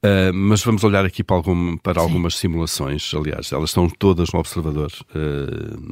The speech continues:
Speaker 1: tabelas com, com muito detalhe. Vamos olhar, por exemplo, para uma situação típica, duas pessoas casadas, dois titulares de rendimento, portanto ganham os dois,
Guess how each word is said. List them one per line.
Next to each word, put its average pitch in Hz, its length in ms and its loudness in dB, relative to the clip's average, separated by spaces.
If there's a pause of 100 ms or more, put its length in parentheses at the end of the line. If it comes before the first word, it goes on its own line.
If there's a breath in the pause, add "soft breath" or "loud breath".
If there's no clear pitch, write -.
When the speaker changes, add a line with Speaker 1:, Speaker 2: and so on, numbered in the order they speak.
(200)
Speaker 1:
tabelas 73 640 -4 (380)
com, 73 240 -4
com 80 180 -2
muito 82 220 2
detalhe. 71 380 -2 (420 loud breath)
Vamos 101 160 2
olhar, 104 220 4
por 98 100 0
exemplo, 107 400 0
para 85 300 2
uma 85 420 -6
situação - 440 -4
típica, 98 640 -6 (260)
duas 82 240 -8
pessoas 120 400 2
casadas, 98 720 0
dois 82 180 -2
titulares 85 520 0
de - 100 -6
rendimento, 82 400 0
portanto - 320 -8
ganham 80 220 0
os 73 100 -4
dois, 85 320 -2